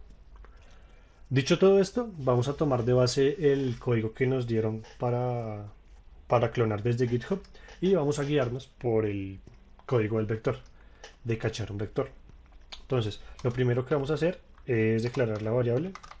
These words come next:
que, pues, que queremos obtener como una variable con valor nulo. Después vamos a declarar las funciones que van a ser set y get para la matriz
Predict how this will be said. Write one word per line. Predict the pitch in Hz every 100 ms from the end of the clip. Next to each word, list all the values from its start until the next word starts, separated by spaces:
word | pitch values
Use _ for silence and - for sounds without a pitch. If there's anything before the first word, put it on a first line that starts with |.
| - - - - - -
que, | - 117 107 104 104
pues, | - 110
que | 120
queremos | 113 107 101 101 101 - - - - -
obtener | - 147 170 147 170 - - - - -
como | - 127 117 113 113
una | 107 110 107 107
variable | 113 113 104
con | - 123 110 107 101 -
valor | 113 98 92 - -
nulo. | 127 127 180 - - - - - - - - - - -
Después | 123 117 117 113 110 - 107 107
vamos | 113 113
a | 120
declarar | 120 120 127 113
las | 107 104
funciones | 131 123 123 190 -
que | - 110
van | 101
a |
ser | 95 117
set | 110 - 151 - -
y | 139
get | 151 151
para | - 143 131
la | 123 117 107 107
matriz | 104 143 151 175 -